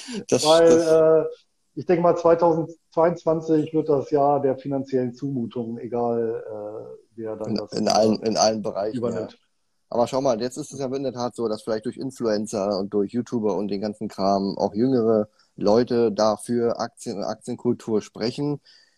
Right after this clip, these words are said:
Speaker 1: Das war ja damals, äh, zweitausend oder wann auch immer die Telekom-Aktie an den Markt gegangen ist. Meine, da hat Manfred Krug die Leute abgeholt, ja. Äh, <laughs> damit hast du keinen sechzehnjährigen an die Börse gekriegt, wenn der alte Mann da ruft, „Hey, Telekom-Aktie.“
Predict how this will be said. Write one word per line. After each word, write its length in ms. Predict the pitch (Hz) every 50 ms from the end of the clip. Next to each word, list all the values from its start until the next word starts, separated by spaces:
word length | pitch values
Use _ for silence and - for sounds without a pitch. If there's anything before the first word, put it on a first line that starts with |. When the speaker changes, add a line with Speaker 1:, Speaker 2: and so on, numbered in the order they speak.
| _ _
Speaker 1:
Das 180 | - 101 - 87
war 100 | 101 113
ja 100 | 107 101
damals, 560 | 95 92 90 104 127 127 131 127 120 - - 87
äh, 180 | 98 107 104
zweitausend 680 | - - - 101 98 - 107 98 107 113 117 127 127 101
oder 180 | 101 107 107
wann 160 | 95 101 107 110
auch 80 | 101
immer 160 | 107 113 113
die 100 | 107 113
Telekom-Aktie 720 | 107 - 117 120 120 - 127 110 - 107 - _ - 120 107
an 60 | 107
den 120 | 113 110
Markt 220 | 107 104 113 - -
gegangen 400 | 120 104 110 107 110 113 110 117
ist. 260 | 113 - - - - _ _ _ _ _ _ _ _ _ _ _ _
Meine, 180 | - 98 104
da 120 | 98 101 104
hat 140 | 104 -
Manfred 480 | 104 98 101 107 107 - - 107 92 -
Krug 240 | - - 156 156 -
die 60 | -
Leute 300 | 113 101 98 98 - -
abgeholt, 540 | 69 - - - - 95 87 90 90 90 80
ja. 680 | 90 95 104 113 120 95 98 98 95 98 98 95 92 92
Äh, 40 | -
<laughs> 580 | - - - - _ _ _ _ _ _ _ -
damit 240 | 104 104 110 104
hast 180 | 123 117 - -
du 60 | 123
keinen 460 | - - 113 110 113 117 117 110 104
sechzehnjährigen 720 | 107 123 127 - - - 123 123 123 120 127 127 120 127 113
an 80 | 104 117
die 60 | 117
Börse 340 | 104 110 127 143 143 147 123
gekriegt, 380 | 120 107 - - 110 110 -
wenn 100 | 107 104
der 140 | 110 104 87
alte 180 | - 107 101 104
Mann 200 | 104 101 104 110
da 80 | 113 107
ruft, 320 | 95 98 107 113 - -
„Hey, 320 | 120 117 123 131 131 127 113
Telekom-Aktie.“ 920 | - 120 123 127 120 - 127 127 - - - _ - - 120 113 110 107